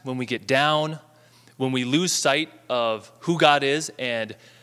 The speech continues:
how we should live in light of him, and the thankfulness is gone, we're really open to attacks. We're open, we're weakened. And, and I love how, um, Nehemiah says, "The joy of the Lord is our strength." Amen?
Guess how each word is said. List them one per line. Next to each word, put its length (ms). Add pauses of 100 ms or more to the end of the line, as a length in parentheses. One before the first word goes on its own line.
(140)
how 380
we 160
should 180
live 320
in 180
light 220
of 140
him, 300 (260)
and 120
the 60
thankfulness 720
is 120
gone, 420 (580)
we're 120
really 520
open 460
to 200
attacks. 580
We're 160
open, 440 (300)
we're 120
weakened. 680 (840)
And, 480 (380)
and 420
I 100
love 300
how, 540 (260)
um, 340
Nehemiah 540
says, 260
"The 140
joy 580
of 160
the 100
Lord 540
is 180
our 140
strength." 580
Amen? 440